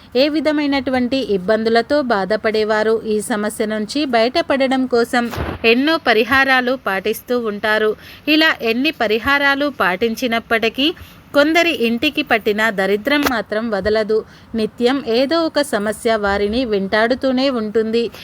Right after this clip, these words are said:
ఇలా నిత్యం సమస్యలతో సతమతమయ్యేవారు మేము చెప్పే చిన్న పరిహారాలను పాటించడం వల్ల మీ ఇంట్లో ఉన్న సమస్యలకు చెక్ పెట్టడమే కాకుండా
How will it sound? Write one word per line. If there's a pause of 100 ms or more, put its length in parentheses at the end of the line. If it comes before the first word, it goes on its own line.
(180)
ఇలా
నిత్యం
సమస్యలతో
సతమతమయ్యేవారు (320)
మేము (140)
చెప్పే (200)
చిన్న
పరిహారాలను
పాటించడం
వల్ల (1160)
మీ
ఇంట్లో
ఉన్న
సమస్యలకు
చెక్
పెట్టడమే
కాకుండా